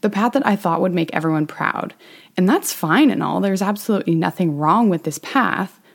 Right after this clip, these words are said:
but it's not my path. It's hers. And I'm just glad that I've now realized that, so I can still really embrace my own passions and follow a path where I can excel on my own and not because of somebody else.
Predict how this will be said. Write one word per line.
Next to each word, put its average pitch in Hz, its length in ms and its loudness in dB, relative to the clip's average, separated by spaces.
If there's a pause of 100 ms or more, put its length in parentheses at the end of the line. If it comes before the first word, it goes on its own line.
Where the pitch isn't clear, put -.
(340)
but 190 100 4
it's 190 220 -2
not 160 360 0
my 147 280 -4
path. - 480 -8 (260)
It's 170 200 0
hers. - 440 -8 (440)
And 180 140 4
I'm 190 140 6
just 254 220 2
glad 175 220 0
that 185 100 2
I've 170 160 0
now 160 240 2
realized 175 560 -2
that, 277 320 -2
so 233 100 0
I 233 60 2
can 240 160 0
still 277 240 0
really 262 240 2
embrace 165 360 0
my 175 140 0
own 160 120 2
passions 170 520 -4
and 160 160 0
follow 170 240 0
a 175 60 -2
path 165 340 -8
where - 220 0
I 160 100 -4
can 185 160 -2
excel 165 400 -2
on 175 140 0
my 160 160 -2 (100)
own 156 300 2
and 165 240 0
not 160 200 -2
because 165 300 -4
of 160 100 -2
somebody 160 440 -2
else. 208 480 -6